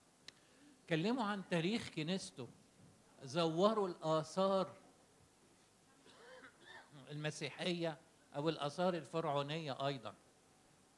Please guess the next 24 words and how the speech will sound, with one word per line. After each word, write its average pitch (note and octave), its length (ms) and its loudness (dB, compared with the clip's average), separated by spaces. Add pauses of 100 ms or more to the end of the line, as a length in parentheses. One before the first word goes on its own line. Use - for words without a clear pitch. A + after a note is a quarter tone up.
(460)
حتى G#3+ 320 -4
الآثار E3+ 500 -2
العربية D3+ 720 0
جزء F3 400 -2
من D#3+ 200 -14
تاريخنا، E3+ 500 -4 (720)
يعني C#3+ 220 -6
ال-، D3 140 -10 (180)
القلعة D#3+ 560 2
بنيت D#3+ 440 -4
في D3+ 80 -10
العصور C#3+ 440 -4
العرب، D3+ 400 0 (220)
وماله؟ F#3 500 -6 (720)
زوروا E3+ 440 0
القاهرة F3 480 2
القديمة، D#3+ 680 -2 (280)
حي D3+ 260 -2
الجمالية، C#3+ 880 -4 (420)
شارع D3 300 0
المعز، C#3 720 -2 (840)
وسور D#3+ 360 -2
القاهرة D#3 480 -2
القديم، D3 600 -6